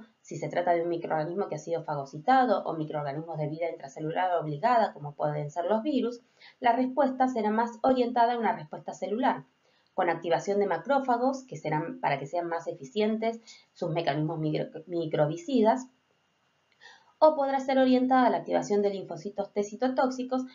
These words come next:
para que medien la muerte de la célula infectada. Ya por último, la inmunidad también puede ser, eh, diferenciada en inmunidad de tipo activa o de tipo a-, o pasiva.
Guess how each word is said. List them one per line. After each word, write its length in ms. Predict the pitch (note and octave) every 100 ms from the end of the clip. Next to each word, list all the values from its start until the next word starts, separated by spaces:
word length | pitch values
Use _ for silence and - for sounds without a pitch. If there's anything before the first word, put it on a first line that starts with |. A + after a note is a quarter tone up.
| - -
para 240 | B3+ C4
que 80 | B3+
medien 480 | C4+ C4 A#3 A#3 A#3+
la 80 | B3
muerte 440 | C4 A3 G3+ A3+
de 100 | G3+
la 100 | E3+
célula 380 | - E3 E3 F3
infectada. 640 | - C3 - - - - _ _ _ _ _ _ _ _ _ _ _ _ _ _ _ _ _ - _ _ _ _ _ _ _ _ _
Ya 260 | - E3+
por 140 | D#3 A#3+
último, 560 | D4+ C4+ C4 C4 - - - -
la 140 | F#3
inmunidad 520 | G3 A3 C#4 C#4+ C4
también 300 | B3+ A3 A3+
puede 240 | A#3 A#3 A#3
ser, 420 | A#3+ A#3+ B3 C4 -
eh, 420 | E3 D#3 D3+ D3+ D#3 _ _ _
diferenciada 920 | E3 D#3+ F#3 G#3 A3+ D#4 C4 G#3+ A3+ - - -
en 180 | A3+
inmunidad 580 | A3+ A#3 A#3 A#3+ A3+ D3+
de 120 | C#3+
tipo 220 | D3 G3 C4
activa 580 | C4 C#4 B3+ B3+ C4 -
o 100 | B3+
de 100 | A3+
tipo 240 | G#3+ G3+
a-, 160 | G#3 G#3 -
o 160 | D3+
pasiva. 480 | - - C3+ - -